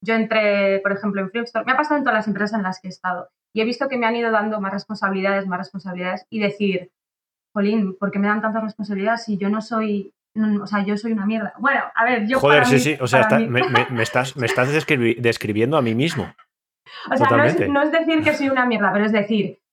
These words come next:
Speaker 1: "Jolín, pero si yo no tengo ni idea", o no tal.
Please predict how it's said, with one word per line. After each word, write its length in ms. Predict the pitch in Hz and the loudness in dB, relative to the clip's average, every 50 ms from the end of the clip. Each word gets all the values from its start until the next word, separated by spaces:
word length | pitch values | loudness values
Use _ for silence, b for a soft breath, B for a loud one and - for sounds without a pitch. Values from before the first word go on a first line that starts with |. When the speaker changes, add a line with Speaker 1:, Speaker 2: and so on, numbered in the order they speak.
| _ - | _ -6
Speaker 1:
"Jolín, 200 | 202 185 190 220 | -2 0 0 -2
pero 140 | 214 202 180 | -2 -4 -6
si 160 | - 180 170 | -6 -6 -6
yo 140 | 160 170 185 | -4 -4 -2
no 100 | 196 202 | -4 -4
tengo 140 | 208 214 226 | -2 -2 -2
ni 100 | 214 190 | -2 -2
idea", 340 | 190 190 170 160 170 - _ - | -2 -2 -2 -2 -4 -8 _ -10
o 220 | 190 185 185 180 180 | -6 -2 -2 0 0
no 180 | 190 214 208 | 0 0 0
tal. 300 | 196 202 190 180 170 - | 0 0 0 0 -2 -4